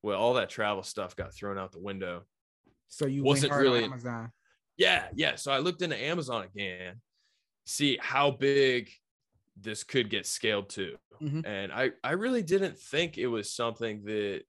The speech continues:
Speaker 1: you could do full time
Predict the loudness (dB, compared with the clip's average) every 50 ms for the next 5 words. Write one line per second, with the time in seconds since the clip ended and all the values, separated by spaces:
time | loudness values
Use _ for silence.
0 | _ _ _ _ _ _ _ _ -18 -12 -10 -10 -10 -6 -4 -4 -4 -4 -4 -6
1 | -6 -6 -6 -8 -12 -18 -20 _ _ _ _ _ _ _ _ _ _ _ _ _
2 | _ _ _ -12 -6 -4 -4 -4 -4 -6 -6 -4 -4 -4 -4 -6 -6 -4 -4 -4
3 | -4 -6